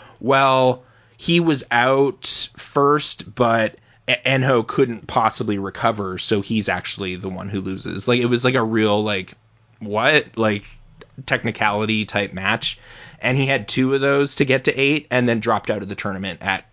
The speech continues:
at, like, day ten or whatever. Like, it was kinda weird. Like, he barely crawled over it to eight.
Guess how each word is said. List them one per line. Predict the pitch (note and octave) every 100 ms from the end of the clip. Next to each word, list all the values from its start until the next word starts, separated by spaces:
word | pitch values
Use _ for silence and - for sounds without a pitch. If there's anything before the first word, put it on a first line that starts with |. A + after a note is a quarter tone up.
| _ -
at, | F#2+ G2+
like, | F#2+ F2+ - - _
day | G2+ G2
ten | - G2 F2+
or | F2
whatever. | F2+ - F2+ F#2 A#2+ -
Like, | A2 G2+
it | G#2
was | A2 A2
kinda | A2+ G#2
weird. | F2+ F#2 D#2+ - - - - - - - -
Like, | G#2+ G2+ G2+ -
he | A#2+ A#2+
barely | - A2+ A2 G#2 G#2 A2
crawled | - G#2 F#2+ G2
over | G2 G2 F#2+
it | F2+ F#2+
to | F#2
eight. | F#2 F2+